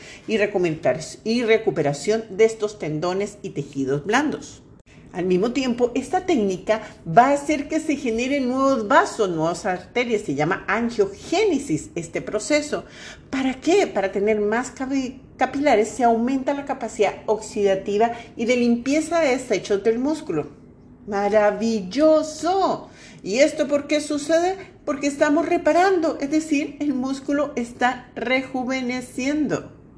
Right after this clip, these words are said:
Pero si es tan fácil, ¿lo podemos hacer todos? No. Tiene restricciones. Restricciones. Pacientes con arritmia, consumo de aspirina, anticoagulantes, pacientes con problemas venosos serios,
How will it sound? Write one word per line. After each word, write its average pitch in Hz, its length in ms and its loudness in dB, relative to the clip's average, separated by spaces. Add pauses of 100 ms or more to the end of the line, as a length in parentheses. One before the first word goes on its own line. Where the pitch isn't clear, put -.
(960)
Pero 180 540 0 (100)
si - 460 0
es 226 260 2
tan 214 260 2
fácil, 196 600 2
¿lo 175 160 -4
podemos 156 420 -2
hacer 165 360 -2
todos? 226 400 2 (160)
No. - 320 0 (580)
Tiene 190 300 2
restricciones. 147 720 -6
Restricciones. - 800 -2
Pacientes 151 440 -6
con 226 120 0
arritmia, 240 440 2 (520)
consumo 165 440 -2
de 185 320 0
aspirina, 220 600 2
anticoagulantes, 196 1080 0 (280)
pacientes 165 560 -4
con 190 160 -6
problemas 190 380 0
venosos 233 400 2
serios, - 520 0